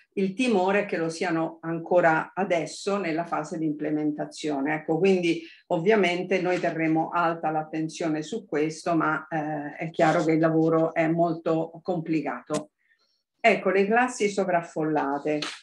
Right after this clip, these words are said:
Chiaramente, eh, speriamo che l'onorevole Fusacchia, eh, si faccia interprete e quindi quando arriverà, ehm, lo anche solleciteremo in questa direzione, insomma tutto il Parlamento ovviamente, lui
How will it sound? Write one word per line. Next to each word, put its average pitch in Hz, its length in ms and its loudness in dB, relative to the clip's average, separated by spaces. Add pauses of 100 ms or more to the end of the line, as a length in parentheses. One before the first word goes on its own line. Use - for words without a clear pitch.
(140)
Chiaramente, 208 800 0
eh, 170 180 -2
speriamo 202 600 2
che 185 140 0
l'onorevole 180 640 -2
Fusacchia, 190 960 2
eh, 160 340 -2
si 190 160 -6
faccia 190 320 -2
interprete 165 960 -2
e 165 160 -14
quindi 165 380 0
quando 170 280 0
arriverà, 165 760 0
ehm, 156 380 -2 (580)
lo 175 280 -2
anche 165 540 -2
solleciteremo 180 840 -2
in 165 80 -4
questa 170 300 -8
direzione, 165 640 0
insomma 151 380 -4
tutto 208 280 0
il 165 120 0
Parlamento 165 680 2
ovviamente, 151 640 0
lui 165 360 -4